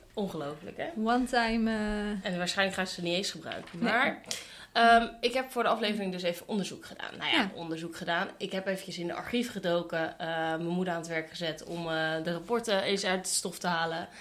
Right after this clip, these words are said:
Speaker 1: Jij ook.
Speaker 2: Ja.
Speaker 1: <laughs> Voor de volgende. <laughs> Nice. Ehm, en, maar ik kwam dus ook laatst, je had dan vroeger op een kinderdagverblijf had je van die plakboeken.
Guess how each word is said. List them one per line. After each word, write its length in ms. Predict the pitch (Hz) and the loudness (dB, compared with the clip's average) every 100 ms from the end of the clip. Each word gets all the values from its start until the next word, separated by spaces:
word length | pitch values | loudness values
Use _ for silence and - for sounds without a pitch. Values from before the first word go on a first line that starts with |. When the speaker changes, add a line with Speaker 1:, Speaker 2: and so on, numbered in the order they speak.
| - - | -18 -4
Speaker 1:
Jij 260 | 170 160 | -2 0
ook. 180 | 170 185 | 0 2
Speaker 2:
Ja. 380 | 247 269 294 - | 6 12 12 12
Speaker 1:
<laughs> 120 | 233 | 10
Voor 100 | 202 | 6
de 60 | 202 | 4
volgende. 480 | 190 196 180 196 202 - | 4 2 4 4 4 4
<laughs> 1160 | 240 - - - 320 - - 466 494 440 302 - | 0 -2 -6 0 2 2 0 2 4 4 2 0
Nice. 320 | 175 120 92 - - - - - - | 0 0 -6 -14 -16 -16 -16 -16 -2
Ehm, 800 | 202 208 202 208 208 208 214 185 - - - - - - | 4 6 10 10 10 6 2 -2 -8 -20 -20 -20 -20 0
en, 460 | 208 202 208 208 - - _ - | 4 6 6 2 -2 -16 _ 0
maar 200 | 226 220 | 6 6
ik 220 | 226 240 240 | 6 -2 4
kwam 200 | 233 240 | 4 4
dus 180 | 220 | 2
ook 120 | 220 220 | 0 2
laatst, 440 | 190 185 196 - | 4 4 2 -4
je 180 | - 190 | -2 0
had 120 | 196 202 | 0 0
dan 300 | 196 196 180 | -2 -2 -6
vroeger 260 | 214 208 | -10 -8
op 80 | 190 | -8
een 60 | - | -6
kinderdagverblijf 680 | 190 175 175 - - - | -4 -2 -4 -6 -10 -10
had 100 | - | -12
je 60 | - | -8
van 120 | 175 | -4
die 100 | 170 | -4
plakboeken. 560 | - 170 - - - | -4 -6 -6 -10 -8